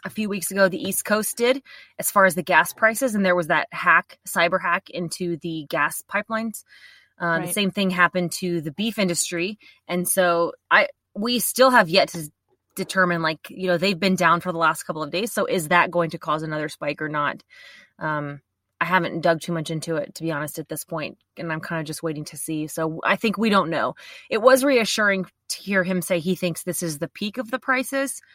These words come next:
Speaker 1: but with some other factors that have happened since we recorded, I'll be interested to see if that's true.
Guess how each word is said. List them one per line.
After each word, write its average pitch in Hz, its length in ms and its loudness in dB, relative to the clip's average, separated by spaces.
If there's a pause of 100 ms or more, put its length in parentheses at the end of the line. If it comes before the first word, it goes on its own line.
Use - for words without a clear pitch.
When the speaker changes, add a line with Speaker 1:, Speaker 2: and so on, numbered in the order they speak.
(500)
Speaker 1:
but 160 180 2
with 180 140 -4
some 190 160 -4
other 165 200 0
factors 160 480 -2
that 165 100 -2
have 160 100 -6
happened 151 340 -4
since 165 240 -6
we 165 100 -8
recorded, 170 600 -8 (180)
I'll 151 240 -4
be 143 140 -8
interested 147 400 -10
to 151 80 -12
see 113 200 -10
if 151 100 -12
that's - 240 -8
true. - 300 -14